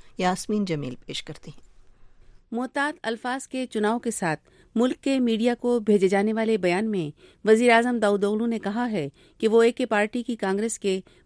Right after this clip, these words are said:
Speaker 2: بائیس مئی کو ہونے والے اجلاس کے موقع پر اپنے عہدے سے الگ ہو رہے ہیں۔ انہوں نے گزشتہ نومبر کے انتخابات میں اپنی بھرپور کامیابی کو اجاگر کرتے ہوئے دعویٰ کیا کہ ان کی وزارت عظمیٰ کامیابی سے عبارت ہے،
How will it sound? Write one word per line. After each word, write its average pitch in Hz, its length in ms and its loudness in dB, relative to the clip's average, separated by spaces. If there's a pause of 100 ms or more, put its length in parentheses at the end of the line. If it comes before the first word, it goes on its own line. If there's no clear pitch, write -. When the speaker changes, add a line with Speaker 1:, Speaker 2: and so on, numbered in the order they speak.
Speaker 2:
بائیس 214 460 4
مئی 220 200 0
کو 202 180 -2
ہونے 190 200 0
والے 202 320 -2
اجلاس 185 420 -4
کے 185 120 -4
موقع 160 320 -4
پر 156 160 -4 (280)
اپنے 214 400 -2
عہدے 190 240 0
سے - 220 -6
الگ 208 160 0
ہو 170 220 0
رہے 156 60 0
ہیں۔ 165 400 -4 (560)
انہوں 247 200 2
نے 262 80 0
گزشتہ 247 340 -4
نومبر 247 360 -2
کے 240 140 -6
انتخابات 220 600 -2
میں 240 140 -6 (300)
اپنی 208 240 -2
بھرپور 208 380 -2
کامیابی 202 480 -2
کو 214 300 -4
اجاگر 180 260 0
کرتے 185 360 -4
ہوئے 196 200 -2
دعویٰ 156 240 -2 (100)
کیا 156 240 -4 (360)
کہ 247 80 -2
ان 254 120 2
کی 247 160 -2
وزارت 208 400 2
عظمیٰ 202 380 -2 (260)
کامیابی 208 440 0
سے 202 200 -4
عبارت 170 380 -4
ہے، 151 120 -10